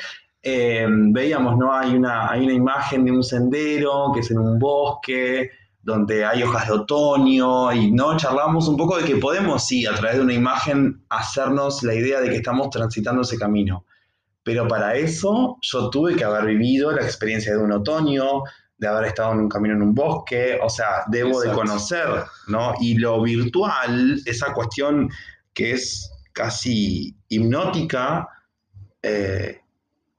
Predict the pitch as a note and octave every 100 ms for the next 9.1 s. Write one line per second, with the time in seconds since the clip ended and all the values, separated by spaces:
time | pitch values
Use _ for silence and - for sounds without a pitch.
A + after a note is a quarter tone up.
0 | _ _ - B2 D#3+ D#3 A#2+ B2 B2+ A2+
1 | G3+ G3+ - F3 D3+ G2+ G2 - A#2 D3+
2 | D#3 D#3 - F3 A3 G#3+ D3+ C3+ - G3
3 | F3 D3+ G3 G3+ F3+ E3 E3+ D#3 C3+ F#3+
4 | G3 F3 D3+ C#3 C3 E3+ D3 C#3 D#3 D3
5 | C3+ - F#3+ G3 F#3 A3 A3 D#3+ C3+ B2+
6 | A#2+ A2+ G#2 - A#2+ B2 B2 B2+ G3 A#3+
7 | - D3+ C3+ F#3+ G3+ D3+ C#3+ F3+ F#3 D3+
8 | C3 F#3+ G#3 F3 C#3 A2+ A2 C3+ C#3 G2